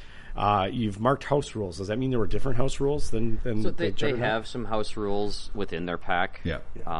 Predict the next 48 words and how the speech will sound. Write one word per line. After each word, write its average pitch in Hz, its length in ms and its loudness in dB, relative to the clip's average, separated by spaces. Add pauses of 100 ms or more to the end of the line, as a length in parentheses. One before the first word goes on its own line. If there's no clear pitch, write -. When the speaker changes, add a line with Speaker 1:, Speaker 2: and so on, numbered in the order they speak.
(120)
Speaker 2:
Um, 76 120 -6
Speaker 1:
Mm. 123 220 -2 (560)
Speaker 2:
they 92 100 -2
Speaker 1:
Okay, 95 140 0
Speaker 2:
like 90 140 0
Speaker 1:
so 117 80 -2
the 110 40 0
Speaker 2:
the 101 60 -2
Speaker 1:
Juggernaut 107 240 0
house 104 60 4
Speaker 2:
multi 104 180 -4
Speaker 1:
rules. 98 80 -2
Speaker 2:
launcher 95 680 -2
is, 87 360 -8 (160)
is 80 260 -10
two - 180 -12
inch 85 200 -10
template 82 460 -10
instead - 260 -14
of 73 80 -14
a 78 40 -10
three 71 280 -14
inch - 200 -14
Speaker 1:
Yep. 92 200 -8
Speaker 2:
template. 67 240 -12 (160)
Speaker 4:
Yep. 98 80 -10
Speaker 1:
Which 104 160 -10
is 98 60 -10
a - 20 -12
good 87 120 -10
change 80 300 -12
in 80 60 -12
my 76 80 -10
Speaker 3:
There's 95 240 0
a - 20 0
Speaker 1:
opinion. 95 120 2
Speaker 3:
machine 92 260 0
gun 87 180 -4
change. 82 480 -8 (320)
Speaker 2:
There's 113 160 -12
a 120 40 -10
machine 104 300 -8
gun 92 160 -6
Speaker 1:
Yep. 95 140 -2
Speaker 2:
change 80 320 -8
Speaker 1:
Um, 101 80 -10
Speaker 2:
where 82 200 -4
it, 82 100 -8